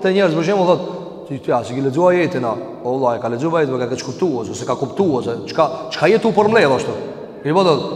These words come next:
"Si ki lexuar fjalën e Allahut në Kur'an?" E kam lexuar, be, këtë Kur'an e kam lexuar, plot për njerëz, e kam lexuar, o, gjë, se kum kuptu.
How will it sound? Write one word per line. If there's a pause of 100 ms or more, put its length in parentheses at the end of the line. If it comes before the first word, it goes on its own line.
(220)
"Si
ki
lexuar
fjalën
e
Allahut
në
Kur'an?"
E
kam
lexuar,
be,
këtë
Kur'an
e
kam
lexuar,
plot
për
njerëz,
e
kam
lexuar,
o,
gjë,
se
kum
kuptu.